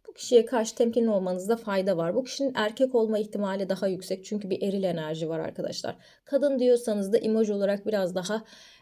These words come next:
erkeğe benzeyen bir kadın olabilir ama büyük bir ihtimalle erkek bu. Aşk, para, sağlık,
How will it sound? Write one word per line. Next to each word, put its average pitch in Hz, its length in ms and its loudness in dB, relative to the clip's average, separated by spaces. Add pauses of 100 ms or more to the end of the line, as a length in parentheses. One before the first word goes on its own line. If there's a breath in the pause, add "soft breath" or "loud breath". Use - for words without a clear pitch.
(140 loud breath)
erkeğe 202 400 0
benzeyen 185 480 2
bir 170 140 -2
kadın 175 240 -2
olabilir 185 300 0
ama 180 240 0
büyük 269 220 -2
bir 208 40 -2
ihtimalle 202 560 0
erkek 185 380 -4 (100)
bu. 175 300 -2 (1500 soft breath)
Aşk, 302 540 0
para, 269 480 2
sağlık, 254 800 6